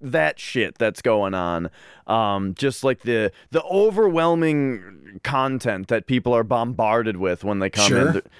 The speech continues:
Speaker 1: there's also retro video games, right? For the most part.
Speaker 2: For s-,
Speaker 1: Sometimes
Speaker 2: for the most
Speaker 1: recent.
Speaker 2: part, for sure.
Speaker 1: How did you get started?
Speaker 2: Um, it, well, so, um, whew, uh, I, you know, I'm forty,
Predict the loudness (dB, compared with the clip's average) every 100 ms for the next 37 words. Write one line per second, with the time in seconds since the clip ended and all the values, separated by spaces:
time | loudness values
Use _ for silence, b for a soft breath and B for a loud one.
0 | b b 0 0 0 0 2 0 0 0
1 | 2 2 2 0 -2 -2 0 2 2 -2
2 | -8 -4 0 0 0 0 -4 -10 -12 -16
3 | -20 _ -4 2 4 4 2 2 2 4
4 | 4 2 0 -2 -2 -4 -2 0 2 0
5 | 0 -4 _ _ -2 0 2 0 -2 0
6 | 0 -2 -4 -2 -2 -6 -10 -16 _ _
7 | _ _ _ 0 4 4 4 2 0 -4
8 | -4 0 0 2 2 2 2 0 0 4
9 | 4 4 4 0 0 0 2 4 4 2
10 | 0 -2 -12 _ _ _ _ -10 -2 2
11 | 2 0 -6 _ _ 0 2 4 2 0
12 | 0 2 4 4 2 2 2 4 2 0
13 | -6 -2 0 0 2 2 4 0 -2 -4